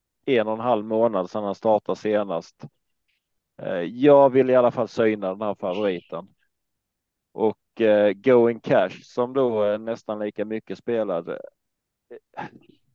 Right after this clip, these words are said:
Jag, jag tycker ju han är också ganska streckad i mesta laget här.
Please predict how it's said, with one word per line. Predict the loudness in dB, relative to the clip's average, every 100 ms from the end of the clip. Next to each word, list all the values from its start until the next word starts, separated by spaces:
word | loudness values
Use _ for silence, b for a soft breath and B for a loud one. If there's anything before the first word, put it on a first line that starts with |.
| _ _ _ _ _ _ _ _ _
Jag, | -6 0 2 2
jag | 0 -2
tycker | -8 -4 -4
ju | -2
han | -2 -4 -4
är | -4 -2 -4 -2
också | -4 -4 -8 -4
ganska | 0 -2 -2 -4 -2 -2
streckad | -4 -8 -6 -6 -6
i |
mesta | -6 -8 -6 -4
laget | -2 -2 -2 -6
här. | -4 -2 -4